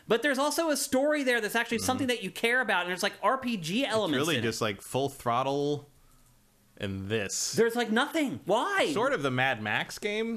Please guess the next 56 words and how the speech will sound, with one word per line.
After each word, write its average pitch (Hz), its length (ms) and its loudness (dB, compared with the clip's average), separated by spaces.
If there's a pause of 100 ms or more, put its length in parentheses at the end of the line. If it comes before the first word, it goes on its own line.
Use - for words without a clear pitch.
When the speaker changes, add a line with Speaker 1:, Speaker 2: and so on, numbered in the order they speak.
Speaker 2:
Like, 226 120 0
Speaker 1:
Yeah, 254 200 2
Speaker 2:
the, 240 40 0
Speaker 1:
a 220 40 -2
little 226 180 2
Speaker 2:
the 233 100 2
Speaker 1:
bit. 247 100 0
Speaker 2:
car 175 200 2
combat 175 420 0
in 175 80 -2
that 170 160 0
was 170 100 -2
pretty 170 240 -4
Speaker 1:
A 180 40 2
little 240 240 2
Speaker 2:
solid. 196 240 0
Speaker 1:
bit. 170 80 -10 (260)
Speaker 2:
But, 127 220 -2
like, 131 140 0
yeah, 156 220 2
it's - 140 -6
a 139 60 -4
very 151 340 2
unusual 120 760 0 (280)
idea. 123 180 2
Certainly 151 360 0
it 107 60 -4
didn't 123 220 0
have 110 220 -2
this 117 160 -2
sort 113 180 0
of, 98 220 -6
so, - 180 -4
I 107 40 -2
mean, 113 160 -2
I, 117 120 0
the, 117 160 -4
the 107 180 -6
Speed 160 300 -2
Racer, 113 560 -2 (540)
like, 107 220 -2 (520)
pedigree 113 500 0
is 101 140 -4
definitely 107 420 -4
here. - 540 -6 (100)
Like, 107 160 -6
you, 117 140 0
you 131 180 -2
see 131 220 -2
that 107 340 -2
in 110 100 -4
every 101 220 -2
frame 107 420 -2
of 92 80 -6
this, 87 280 -8
really. 90 340 -6